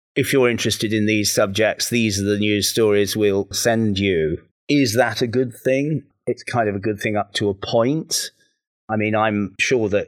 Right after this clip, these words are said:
the stories I'm interested in won't be necessarily the same as the stories you're interested in, but I think if it causes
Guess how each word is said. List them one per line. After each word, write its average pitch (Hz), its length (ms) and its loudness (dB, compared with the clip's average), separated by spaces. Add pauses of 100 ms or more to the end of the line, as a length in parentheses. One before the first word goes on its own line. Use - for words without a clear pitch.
the 110 80 -2
stories 107 320 0
I'm 107 180 2
interested 98 460 -2
in 101 200 2
won't 101 300 2
be 104 160 -2
necessarily 117 800 0
the 95 100 0
same 104 300 0
as 92 120 -6
the 92 120 -4
stories 95 360 -2
you're 95 220 0
interested 92 460 -6
in, 98 180 0
but - 460 0 (260)
I 127 100 0
think 147 320 -2
if 147 200 0
it 135 160 0 (180)
causes 127 720 0